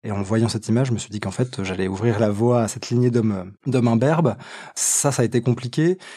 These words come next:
Et puis tout de suite, ça, voilà, ça, c'est comme un château de cartes qui s'effondre. Euh, tout, toutes les autres thématiques, en fait, viennent, euh, très vite s'installer, en fait, à l'intérieur de, euh, l'acceptation de, de la fin d'un visage juvénile, le, le, le, la confiance en soi, l'assurance, euh, et puis l'idée de virilité, de, de, voilà.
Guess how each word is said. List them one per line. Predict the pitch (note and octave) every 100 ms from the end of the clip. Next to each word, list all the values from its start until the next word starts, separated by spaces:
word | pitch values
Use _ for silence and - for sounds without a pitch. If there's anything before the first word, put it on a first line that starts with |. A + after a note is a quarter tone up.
| -
Et | A#2+
puis | A#2 B2+
tout | B2
de | -
suite, | - D#3+
ça, | - A#2 A2+
voilà, | G#2+ G#2+
ça, | -
c'est | G#2+ - -
comme | - A2
un |
château | - -
de | G#2+
cartes | C3 -
qui | -
s'effondre. | - G#2+ - D3+ A#2+
Euh, | A2 G#2+ G#2+ A2+ A2+ - - -
tout, | C3+
toutes | B2+ - -
les | A#2
autres | A#2+
thématiques, | A#2+ A#2 A2 C3
en | A#2
fait, | G#2 G#2
viennent, | A2 A2+ A2+
euh, | G#2 G#2 G#2
très | - A#2
vite | A#2+
s'installer, | - A#2 A2 - B2 C3
en | A2+
fait, | A#2+
à | A2
l'intérieur | G#2 G#2+ A2 B2+ C#3+ B2
de, | G#2+
euh, | A2 A2 G2+ G2+ G2+
l'acceptation | A#2 C3 C3 G#2+ A#2 - C3+
de, | A#2+
de | G#2+
la | G#2+
fin | G#2 -
d'un | A#2 A2
visage | G2+ G#2 A#2
juvénile, | G2 G2 A2 A#2 C3 C3+ B2+
le, | A2 G#2
le, | G#2+
le, | A2 - - - - -
la | -
confiance | - A2 - G#2
en | G#2+
soi, | - C3+ B2+
l'assurance, | A#2 - G#2+ G#2+ B2 C3 B2+ -
euh, | G#2 G2+ G2 A2+
et |
puis | A2+ -
l'idée | G#2 G#2
de | A2
virilité, | G#2+ G2+ G2+ G2 - B2+
de, |
de, | G#2+
voilà. | G#2 A2